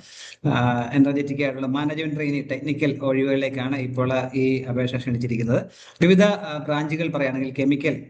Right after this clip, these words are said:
എഞ്ചിനീയറിംഗ് അഞ്ച്, സിവിൽ എഞ്ചിനീയറിംഗ് പതിനാല്, കമ്പ്യൂട്ടർ എഞ്ചിനീയറിംഗ് നാല്, ഇലക്ട്രിക്കൽ എഞ്ചിനീയറിംഗ് നാൽപത്തിനാല്, ഇൻസ്ട്രുമെന്റേഷൻ എഞ്ചിനീയറിംഗ് നാല്, ഇൻസ്ട്രു-, ഇൻസ്ട്രുമെന്റേഷൻ ഏഴ്, മെക്കാനിക്കൽ എഞ്ചിനീയറിംഗ് മുപ്പത്, മെറ്റലർജി ഇരുപത്, അങ്ങനെയാണ്,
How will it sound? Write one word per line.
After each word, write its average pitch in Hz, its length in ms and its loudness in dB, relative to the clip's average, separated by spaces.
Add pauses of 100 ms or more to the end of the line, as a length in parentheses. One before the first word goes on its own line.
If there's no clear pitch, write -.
എഞ്ചിനീയറിംഗ് 131 560 0
അഞ്ച്, 123 320 0 (140)
സിവിൽ 135 220 -2
എഞ്ചിനീയറിംഗ് 131 360 -2
പതിനാല്, 131 400 -2
കമ്പ്യൂട്ടർ 131 340 -2
എഞ്ചിനീയറിംഗ് 127 360 -2
നാല്, 123 300 -2
ഇലക്ട്രിക്കൽ 131 420 -4
എഞ്ചിനീയറിംഗ് 127 320 0
നാൽപത്തിനാല്, 127 640 -2
ഇൻസ്ട്രുമെന്റേഷൻ 131 600 -2
എഞ്ചിനീയറിംഗ് 120 320 -2
നാല്, 123 300 0
ഇൻസ്ട്രു-, 139 500 -2
ഇൻസ്ട്രുമെന്റേഷൻ 165 500 -2
ഏഴ്, 131 280 0 (520)
മെക്കാനിക്കൽ 208 340 4
എഞ്ചിനീയറിംഗ് 196 380 0
മുപ്പത്, 165 440 -4
മെറ്റലർജി 147 500 -2
ഇരുപത്, 139 400 0
അങ്ങനെയാണ്, 127 560 -2